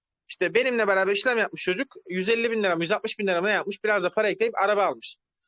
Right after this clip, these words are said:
Tabii böyle bir sürü örnek var. Ev alanlar var vesaire. Hüseyin abi bunu anlattı. "Tamam işte," dedi, "sana bir hediye göndereyim," vesaire. Ben dedim ki, "Abi bana niye gönderiyorsun hani?" "Ya," dedi, "sen düzgün bir insansın," dedi. "Hani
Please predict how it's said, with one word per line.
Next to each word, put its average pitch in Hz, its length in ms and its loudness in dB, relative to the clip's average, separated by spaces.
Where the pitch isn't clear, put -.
Tabii 247 240 0
böyle 262 420 2
bir 277 60 0
sürü 277 240 -2
örnek 190 380 0
var. 226 260 0
Ev 220 140 2
alanlar 175 440 2
var 143 220 0
vesaire. 180 600 0
Hüseyin 254 280 0
abi 240 220 2
bunu 247 160 0
anlattı. 175 580 -2
"Tamam 220 300 -2
işte," 180 220 -4
dedi, 180 140 -2
"sana 180 280 -2
bir 180 60 0
hediye 180 280 -2
göndereyim," 147 400 -4
vesaire. 156 480 -2
Ben 254 160 0
dedim 277 160 -4
ki, 233 80 0
"Abi 208 200 0
bana 196 160 2
niye 208 200 2
gönderiyorsun 180 540 0
hani?" 143 200 -4
"Ya," 196 160 2
dedi, 214 120 -2
"sen 214 280 -2
düzgün 202 340 -2
bir 220 60 0
insansın," 147 500 -4
dedi. 131 140 -2
"Hani 160 260 -2